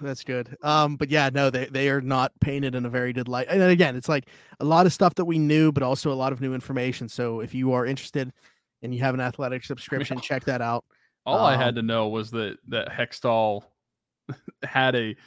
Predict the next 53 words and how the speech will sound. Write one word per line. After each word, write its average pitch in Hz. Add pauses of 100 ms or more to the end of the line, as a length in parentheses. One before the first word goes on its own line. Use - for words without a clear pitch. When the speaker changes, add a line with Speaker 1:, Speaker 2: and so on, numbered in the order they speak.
(180)
Speaker 2:
had 139
a 127
meeting 123
where 113
everybody 113
put 107
their 110
phones 113
in 104
the 104
middle 104
of -
the -
table 104
like 104
they 107
were 101
five 113
years 104
old. 98 (200)
Speaker 1:
Yeah, 170
I 180
thought 185
you 175
were 165
gonna 156
say 151
about, 139
too, 151
how 131
Hextall, 135 (240)
I 143
mean, 156
we 156
talked 156
about 143
it -
a 131
lot, 123
too. 139
He 131
couldn't 175
tell 156
them 135
what 123
his 123
vision 127
was. - (1000)
And 156
then 156
Speaker 2:
Yeah. 151
Speaker 1:
he, 165
like, 147